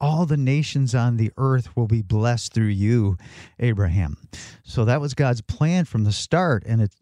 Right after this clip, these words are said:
it unfolds through the Hebrew Scriptures. And Paul, of course, recognizes the fulfillment in Jesus, and he's saying, "I get to be a part of this,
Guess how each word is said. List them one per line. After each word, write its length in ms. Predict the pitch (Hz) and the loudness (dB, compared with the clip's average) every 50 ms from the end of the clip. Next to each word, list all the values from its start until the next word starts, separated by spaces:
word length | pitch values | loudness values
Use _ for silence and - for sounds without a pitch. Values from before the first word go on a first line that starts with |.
| _ - | _ -4
it 120 | 120 113 | 0 0
unfolds 800 | 120 127 135 131 110 - - 139 156 175 170 143 127 113 110 - - | 2 2 0 -2 -6 -2 0 0 2 2 2 2 0 0 -2 -6 -2
through 160 | - 131 117 | 0 2 2
the 80 | 110 | 2
Hebrew 340 | 110 - 139 135 113 110 98 | 2 2 0 0 0 0 -2
Scriptures. 720 | 90 - - 156 170 175 - - - 101 95 104 101 - - - - - - - - - - _ _ - | -2 -2 0 0 0 0 0 -2 0 0 2 0 0 -2 -8 -16 -20 -20 -20 -20 -20 -20 -20 _ _ 0
And 240 | - 120 110 104 - | 2 2 2 2 0
Paul, 560 | - - - 170 196 180 147 147 156 165 151 | -4 -2 0 0 2 2 2 0 0 0 -2
of 120 | 120 - | -4 -4
course, 340 | - - 143 131 120 - - - - - | 0 0 2 2 2 -2 -6 -16 -12 -6
recognizes 1000 | 107 117 139 160 - - 160 123 117 110 101 101 107 110 - 131 123 120 - - | 0 2 2 2 2 0 -2 0 2 2 2 2 2 0 0 0 -2 -2 -2 0
the 140 | 113 110 - | 0 0 0
fulfillment 720 | - - 98 85 - - - 156 175 175 160 139 110 101 | 2 -2 -2 -2 -2 -2 0 0 0 2 0 0 0 0
in 180 | 104 101 101 98 | 0 0 0 -2
Jesus, 640 | 85 95 110 135 165 160 113 95 82 90 95 - - _ - - - - - - - - - - _ - | 0 0 0 2 0 0 0 0 0 0 -2 -4 -8 _ -20 -20 -20 -20 -20 -20 -20 -20 -20 -20 _ -8
and 480 | - 117 113 104 104 104 92 92 92 87 | -4 -2 0 2 2 0 0 0 0 0
he's 460 | 90 82 - - - - 143 127 98 | -2 -2 -4 -8 -2 0 0 0 0
saying, 340 | - - 117 104 92 82 85 | 0 -2 0 0 0 0 0
"I 140 | 113 170 185 | 0 0 0
get 180 | 156 147 - | -2 -4 -2
to 100 | - 117 | -2 0
be 140 | 101 113 107 | 0 0 -2
a 60 | 85 | -2
part 360 | - - - - 151 160 190 175 | -2 -6 -4 -2 0 0 2 2
of 120 | 127 - | 0 0
this, 340 | 87 82 - - - - | -2 -6 -6 -8 -10 -10